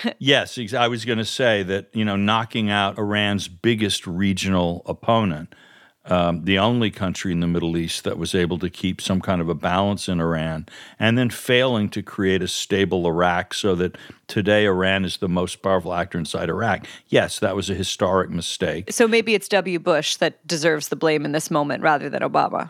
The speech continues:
Speaker 2: I would say what we have is a beautiful bipartisan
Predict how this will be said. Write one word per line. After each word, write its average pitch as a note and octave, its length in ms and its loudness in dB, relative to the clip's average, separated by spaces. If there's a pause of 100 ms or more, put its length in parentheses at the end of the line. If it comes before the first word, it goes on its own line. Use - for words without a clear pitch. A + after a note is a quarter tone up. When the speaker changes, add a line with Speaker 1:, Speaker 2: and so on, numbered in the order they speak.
Speaker 2:
I C#3+ 180 4
would F#3+ 180 0
say C#3+ 240 2
what C3+ 180 2
we B2 120 2
have A#2 260 2
is G2+ 160 -4
a G2+ 60 0
beautiful C3+ 920 0
bipartisan G2 1500 0